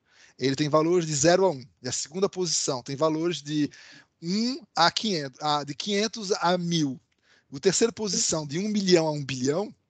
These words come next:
isso aqui é um lixo pra rede neural. Como ela vai ter valores muito diferentes, o sinal que ela recebeu numa magnitude elevada tende a totalmente dominar o sinal que ela recebeu em magnitudes pequenas.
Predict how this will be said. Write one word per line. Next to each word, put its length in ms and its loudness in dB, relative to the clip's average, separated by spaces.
isso 160 -2
aqui 180 0
é 40 6
um 140 -2
lixo 480 0
pra 120 -2
rede 180 -2
neural. 360 -2
Como 180 -6
ela 160 6
vai 140 2
ter 160 -6
valores 720 -2
muito 440 -6
diferentes, 760 -4
o 80 -2
sinal 640 2
que 120 2
ela 120 4
recebeu 800 -2
numa 220 -8
magnitude 600 0
elevada 680 2
tende 200 0
a 40 4
totalmente 640 0
dominar 560 0
o 80 -4
sinal 420 0
que 80 -6
ela 120 0
recebeu 460 -2
em 60 0
magnitudes 560 -2
pequenas. 680 -8